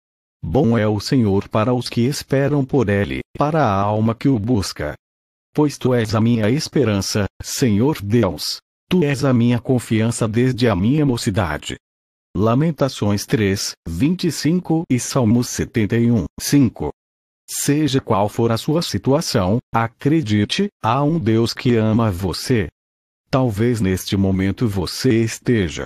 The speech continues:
enfrentando diversos problemas como enfermidades, desemprego ou até mesmo a solidão.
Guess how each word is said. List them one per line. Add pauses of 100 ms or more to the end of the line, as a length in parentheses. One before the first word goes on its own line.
enfrentando
diversos
problemas
como
enfermidades, (120)
desemprego
ou
até
mesmo
a
solidão.